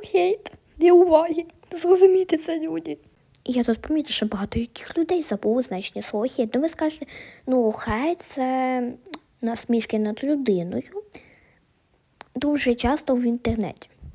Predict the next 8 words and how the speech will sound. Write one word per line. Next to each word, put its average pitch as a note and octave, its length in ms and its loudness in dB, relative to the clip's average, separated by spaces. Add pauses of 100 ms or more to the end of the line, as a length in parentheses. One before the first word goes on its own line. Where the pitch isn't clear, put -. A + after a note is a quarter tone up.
Ну A3+ 60 2
як A3 120 4
дуже G#3 220 0
часто, G#3 340 -2 (140)
майже G#3+ 300 8
завжди. G#3+ 420 -2 (640)
Типа A#3+ 240 -2
там A3+ 260 -2